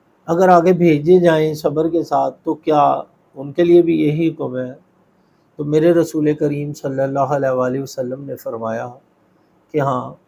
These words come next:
اس کے لیے بھی یہی حکم ہے کہ جس نے اپنے دو بچے آگے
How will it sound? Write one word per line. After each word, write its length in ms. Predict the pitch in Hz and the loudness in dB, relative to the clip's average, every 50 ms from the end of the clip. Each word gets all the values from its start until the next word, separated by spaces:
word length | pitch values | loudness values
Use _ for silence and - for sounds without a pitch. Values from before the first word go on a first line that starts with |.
| _ _ _ | _ _ _
اس 160 | 160 147 - | -10 -10 -8
کے 160 | - - 160 | -4 -2 -2
لیے 200 | 151 139 135 135 | -2 -2 -2 -4
بھی 240 | 127 127 127 135 160 - - _ _ _ _ _ _ _ _ - | -4 -4 -6 -6 -6 -8 -12 _ _ _ _ _ _ _ _ -18
یہی 480 | 123 131 143 156 151 156 175 180 156 | -12 -4 0 0 0 2 0 0 0
حکم 360 | 156 123 - 139 127 120 113 | -2 -4 -6 -8 -8 -8 -10
ہے 180 | 120 117 120 131 135 _ _ _ _ _ _ _ _ _ _ _ _ _ _ _ _ _ _ | -12 -14 -14 -16 -20 _ _ _ _ _ _ _ _ _ _ _ _ _ _ _ _ _ _
کہ 200 | 147 131 135 - - - - - - _ _ _ - | -4 -4 -4 -6 -10 -16 -20 -20 -20 _ _ _ -6
جس 280 | 143 175 180 185 - | -4 -4 -4 -4 -4
نے 120 | 175 160 147 | -4 -2 0
اپنے 320 | 139 131 127 - 139 143 | -2 -2 -4 -6 -8 -8
دو 260 | 131 127 135 135 147 | -6 -4 -4 -2 -2
بچے 380 | 151 147 131 139 - - 147 131 | -2 -2 -4 -4 -8 -8 -4 -2
آگے 460 | 127 120 117 120 127 139 139 135 135 | -2 -2 -2 -4 -6 -6 -6 -6 -8